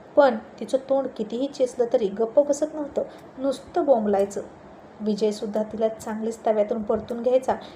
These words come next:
त्यामुळे ते दोघे असले की ती थोडी शांत असायची आणि नरमून घ्यायची. पण ते दोघे नसले की तिला लगामच नसायचा.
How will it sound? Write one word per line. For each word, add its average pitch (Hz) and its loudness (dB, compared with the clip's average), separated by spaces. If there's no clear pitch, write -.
त्यामुळे 262 4
ते 269 8
दोघे 220 4
असले 269 4
की - -6
ती 269 -8
थोडी 240 0
शांत 226 -4
असायची 208 0
आणि 233 -2
नरमून 226 2
घ्यायची. 220 -2
पण 247 2
ते 247 4
दोघे 208 0
नसले 254 2
की 220 -6
तिला 226 2
लगामच 208 2
नसायचा. 302 2